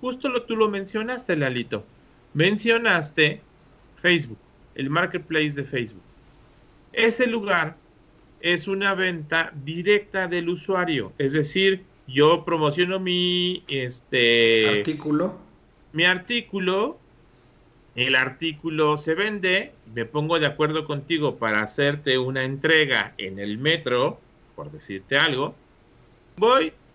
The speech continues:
Speaker 1: me das mi dinero, te entrego el producto y ahí ya no hubo impuesto. ¿Mm?
Speaker 2: Ah, ah, digamos,
Speaker 1: ¿Listo?
Speaker 2: hay,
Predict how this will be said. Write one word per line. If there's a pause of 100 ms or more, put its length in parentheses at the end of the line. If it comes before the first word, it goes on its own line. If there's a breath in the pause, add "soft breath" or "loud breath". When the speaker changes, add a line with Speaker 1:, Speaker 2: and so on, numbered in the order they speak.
Speaker 1:
me
das
mi
dinero,
te
entrego
el
producto
y
ahí (260)
ya
no
hubo
impuesto. (2000)
¿Mm? (580 loud breath)
Speaker 2:
Ah,
ah,
digamos,
Speaker 1:
¿Listo?
Speaker 2:
hay,